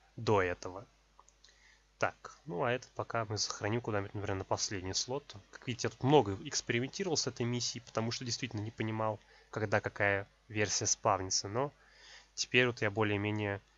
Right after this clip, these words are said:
уверен, то, что это всё рандом. Вот, при вас загружаю первый слот, обращайте внимание. То есть тот же самый сейв, который мы сделали для того, чтобы просто получить Инфернус. Ну всё, сейчас я выбегаю на улицу, нахожу такси,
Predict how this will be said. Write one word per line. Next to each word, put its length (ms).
уверен, 420
то, 120
что 200
это 160
всё 320
рандом. 480
Вот, 160
при 140
вас 180
загружаю 480
первый 280
слот, 300
обращайте 480
внимание. 440
То 120
есть 140
тот 140
же 100
самый 300
сейв, 260
который 360
мы 100
сделали 480
для 100
того, 220
чтобы 360
просто 320
получить 360
Инфернус. 600
Ну 80
всё, 380
сейчас 380
я 60
выбегаю 360
на 100
улицу, 420
нахожу 360
такси, 560